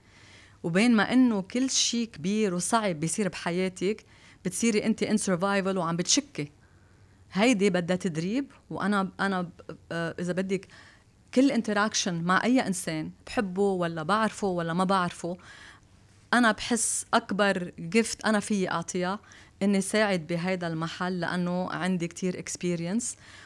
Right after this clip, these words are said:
ولأنه في متعة إنك تشوفي إنسان ارتاح.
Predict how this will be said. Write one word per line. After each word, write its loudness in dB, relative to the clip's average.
ولأنه 0
في -2
متعة 0
إنك 0
تشوفي -4
إنسان -2
ارتاح. -2